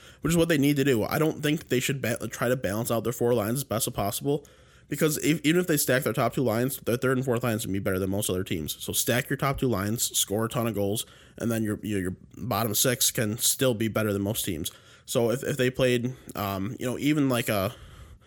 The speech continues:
like, like, like a, like a Krebs or a Perfetti or a Peltier, if they played someone, you know, like that, and, like, even, like, if they wanted to move McMichael to the wing like that, like, that would be, like, that'd make way more sense than Jack Quinn playing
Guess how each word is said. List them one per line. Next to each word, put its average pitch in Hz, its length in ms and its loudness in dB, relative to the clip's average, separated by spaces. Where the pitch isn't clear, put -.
like, 127 120 2
like, 127 200 2
like 131 140 2
a, - 80 -2
like 123 180 2
a 95 100 0
Krebs 123 520 2
or 110 200 2
a 95 40 -2
Perfetti 110 400 2
or 101 60 2
a 95 60 2
Peltier, 110 500 2
if 120 100 -2
they 123 80 0
played 135 240 0
someone, 131 240 2
you 117 80 0
know, 113 60 0
like 113 180 0
that, 127 160 2
and, 107 60 0
like, 110 100 0
even, 180 180 4
like, 151 140 0
if 110 220 -4
they 127 80 2
wanted 123 200 2
to 117 40 2
move 110 160 -2
McMichael 110 420 0
to 101 80 0
the 85 80 -2
wing 80 160 -2
like 98 200 -4
that, - 180 -2
like, 117 100 -2
that 120 100 0
would 127 120 0
be, 127 100 2
like, 104 220 0
that'd 131 160 0
make 139 160 0
way 123 240 2
more 123 160 2
sense 110 240 0
than 104 280 -2
Jack 107 280 0
Quinn 107 240 0
playing 101 340 -2